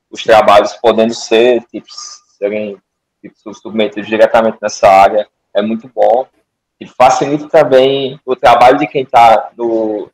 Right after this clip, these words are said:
na parte de staff, né, na parte, é,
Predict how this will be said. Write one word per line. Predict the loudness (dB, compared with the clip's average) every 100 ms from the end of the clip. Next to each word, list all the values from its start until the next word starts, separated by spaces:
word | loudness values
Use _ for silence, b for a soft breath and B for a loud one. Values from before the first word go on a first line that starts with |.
| _
na | -4
parte | 0 0 -2 -8 -10 -10 -14 _ -10
de | -6 -6 -6
staff, | -10 0 2 2 2
né, | 0
na | 0
parte, | 0 -2 -2 -8 -8 -8
é, | -6 -4 -6